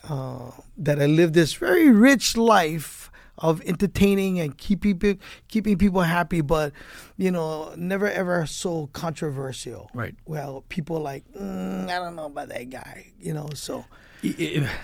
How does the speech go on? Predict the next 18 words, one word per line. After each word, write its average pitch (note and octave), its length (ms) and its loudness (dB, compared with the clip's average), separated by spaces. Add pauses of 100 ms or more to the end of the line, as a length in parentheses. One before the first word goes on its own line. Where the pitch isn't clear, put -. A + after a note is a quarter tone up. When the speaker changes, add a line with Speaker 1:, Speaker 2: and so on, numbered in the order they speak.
(220)
Speaker 2:
that's E3+ 240 2
a D3+ 60 6
whole D3 200 2
different C3 340 -2
conversation, A2+ 600 -2
frankly, A2+ 380 4
Speaker 1:
Yeah. D#3+ 140 8
Speaker 2:
about, B2+ 300 4 (480)
you D#3+ 100 4
know, D3 100 6
I C#3+ 160 6
understand D3+ 440 4
about, B2+ 240 -2 (160)
but G3 140 6 (100)
the - 300 -6
sensitivity C3+ 760 2
of A#2+ 120 0
being A#2 340 -2